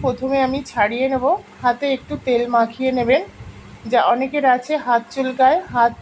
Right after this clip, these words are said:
চুলকায় অনেক কারণে, একটা তো কচু ঘেঁচু এগুলোর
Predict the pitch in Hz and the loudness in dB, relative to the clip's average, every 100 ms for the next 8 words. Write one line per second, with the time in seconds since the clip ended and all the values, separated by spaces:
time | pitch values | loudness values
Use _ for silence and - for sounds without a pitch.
0 | - - - - - - 254 233 233 269 | -20 -20 -20 -20 -20 -10 -4 0 4 4
1 | 247 226 240 262 233 233 233 381 - - | 4 2 -2 0 0 0 -2 -6 -10 -20
2 | - - - 226 233 269 262 294 294 - | -20 -16 -2 -2 0 -2 0 -2 -2 -10
3 | 220 277 269 285 269 247 269 269 269 269 | -6 -2 -2 -2 -4 0 0 0 2 2
4 | 233 247 254 | 2 2 0